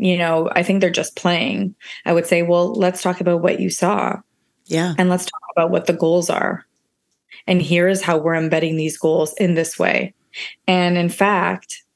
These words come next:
Speaker 1: I'm happy you saw them playing.
Speaker 2: Yes.
Speaker 1: I'm so happy you saw them playing, because if you saw what I've seen elsewhere, it might break your heart."
Speaker 2: I know.
Speaker 1: To know that your child is, like,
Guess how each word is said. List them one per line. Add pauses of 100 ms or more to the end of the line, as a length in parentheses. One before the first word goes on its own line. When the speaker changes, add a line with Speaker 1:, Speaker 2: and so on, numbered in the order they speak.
Speaker 1:
I'm
happy
you
saw
them
playing.
Speaker 2:
Yes. (600)
Speaker 1:
I'm
so
happy
you
saw
them
playing,
because
if
you
saw (800)
what
I've
seen
elsewhere, (840)
it
might
break
your
heart." (180)
Speaker 2:
I
know. (680)
Speaker 1:
To
know
that
your
child
is,
like,